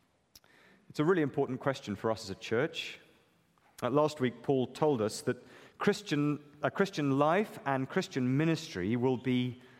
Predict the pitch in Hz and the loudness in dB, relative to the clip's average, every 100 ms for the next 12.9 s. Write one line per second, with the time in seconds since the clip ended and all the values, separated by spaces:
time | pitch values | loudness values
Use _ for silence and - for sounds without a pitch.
0 | - _ - 117 - - 156 95 - - | -20 _ -6 -6 -4 0 2 2 -2 -12
1 | - 131 120 113 120 117 110 - 117 113 | -6 0 2 2 0 0 0 0 -2 0
2 | 80 - 95 - - - 120 - 104 92 | -4 -2 -4 -4 -6 -4 -4 -2 -4 -4
3 | - 107 - - 113 95 82 - - - | -4 -6 -6 -4 -2 -2 -4 -12 -20 -20
4 | _ _ _ _ _ _ - 90 - - | _ _ _ _ _ _ -6 -6 -6 -8
5 | 113 82 78 82 92 - _ _ _ _ | -6 -4 -6 -12 -16 -20 _ _ _ _
6 | _ _ _ _ _ _ _ _ _ _ | _ _ _ _ _ _ _ _ _ _
7 | _ _ _ _ - 104 117 113 117 - | _ _ _ _ -10 -2 -2 0 -2 2
8 | 170 170 135 107 - 117 120 - 110 120 | 2 4 2 0 0 0 0 -4 -4 -4
9 | - 104 98 104 - 127 151 226 - - | -2 -4 -2 -4 -4 -2 0 0 -4 -16
10 | - - _ _ _ _ - - 139 123 | -20 -20 _ _ _ _ -10 -2 0 2
11 | 156 170 - 151 135 131 - 127 120 160 | 2 0 2 2 4 2 0 0 0 0
12 | - 127 139 - 87 110 - - | -2 0 0 -2 -2 -2 -2 -8